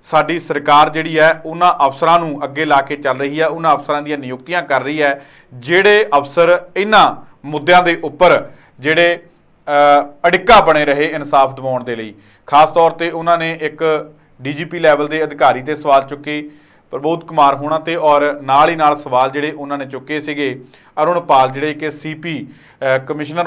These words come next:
of Police ਜਿਹੜੇ ਆ ਅੰਮ੍ਰਿਤਸਰ ਦੇ ਲੱਗੇ ਹੋਏ ਨੇ, ਉਹਨਾਂ ਤੇ ਉਹਨਾਂ ਨੇ ਜਿਹੜੇ ਆ ਉਹ ਸਵਾਲ ਚੁੱਕੇ ਸੀ। ਬਜਾਏ ਇਸ ਦੀ ਕਿ ਉਹਨਾਂ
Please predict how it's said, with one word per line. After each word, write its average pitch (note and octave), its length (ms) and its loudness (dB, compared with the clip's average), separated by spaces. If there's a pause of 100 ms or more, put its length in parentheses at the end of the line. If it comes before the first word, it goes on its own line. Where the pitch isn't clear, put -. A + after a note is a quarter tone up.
of D3 80 2
Police D3 240 -8
ਜਿਹੜੇ C#3+ 300 -2
ਆ C#3+ 220 2
ਅੰਮ੍ਰਿਤਸਰ C#3 400 -4
ਦੇ C3 260 -8 (280)
ਲੱਗੇ C#3 320 -2
ਹੋਏ A#2 180 -8
ਨੇ, A#2 100 -10
ਉਹਨਾਂ F3+ 340 -2
ਤੇ F3 180 -4
ਉਹਨਾਂ D#3 260 -4
ਨੇ D3+ 100 -8
ਜਿਹੜੇ C#3 260 -4
ਆ B2+ 180 -2 (260)
ਉਹ D#3 100 -4
ਸਵਾਲ C3+ 340 2
ਚੁੱਕੇ C3+ 340 -6
ਸੀ। A#2+ 240 -14 (580)
ਬਜਾਏ E3 400 6
ਇਸ G#3 220 4
ਦੀ G#3 180 -6
ਕਿ A3+ 260 -4
ਉਹਨਾਂ G#3+ 400 4